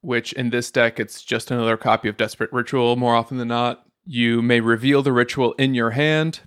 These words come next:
pay its splice cost of one and a red to add an additional three mana to the spell you're casting. So it kind of, like, copies that effect onto the first spell.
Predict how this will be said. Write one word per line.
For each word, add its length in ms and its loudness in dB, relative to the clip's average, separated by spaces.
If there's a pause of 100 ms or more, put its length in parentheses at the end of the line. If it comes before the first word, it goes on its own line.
pay 180 2
its 180 0
splice 460 -2
cost 380 0
of 60 -10
one 180 -4
and 100 -6
a 40 -6
red 500 0
to 120 -8
add 160 -6
an 120 -6
additional 400 -6
three 240 -4
mana 280 -4
to 120 -16
the 100 -8
spell 260 -8
you're 120 -8
casting. 560 -10
So 160 -4
it 120 -2
kind 200 0
of, 80 -4
like, 320 -4
copies 400 -4
that 280 -4
effect 440 -10
onto 360 -10
the 100 -16
first 300 -12
spell. 320 -14